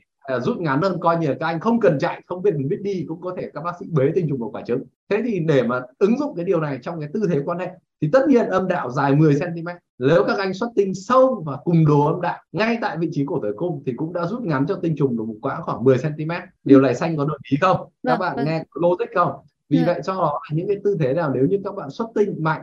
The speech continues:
Speaker 1: xuất tinh gì vào đến điểm cuối của âm đạo thì chắc chắn là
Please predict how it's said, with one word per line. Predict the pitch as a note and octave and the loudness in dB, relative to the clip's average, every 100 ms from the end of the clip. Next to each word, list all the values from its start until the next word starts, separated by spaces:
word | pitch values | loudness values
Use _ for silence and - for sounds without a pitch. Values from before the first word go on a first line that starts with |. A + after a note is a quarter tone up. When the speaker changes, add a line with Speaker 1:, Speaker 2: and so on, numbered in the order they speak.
| - | -12
Speaker 1:
xuất | - G3 | -8 -6
tinh | - F3+ E3 | -2 -2 -2
gì | C3+ C3+ - - | -2 -2 -6 -4
vào | C3 C3+ A#2+ A#2 - - | 2 2 2 -2 -10 -2
đến | C3+ C#3+ - | 2 2 0
điểm | E3+ D#3+ - | 0 0 0
cuối | D3+ E3 C4+ | 4 6 4
của | D#3 | 2
âm | D3 | -2
đạo | D3 - _ _ | -4 -8 _ _
thì | C#3+ C#3 | -6 -4
chắc | A#3+ | -6
chắn | - C3+ C#3 F#3+ | -6 -6 -8 -10
là | C#3+ | -10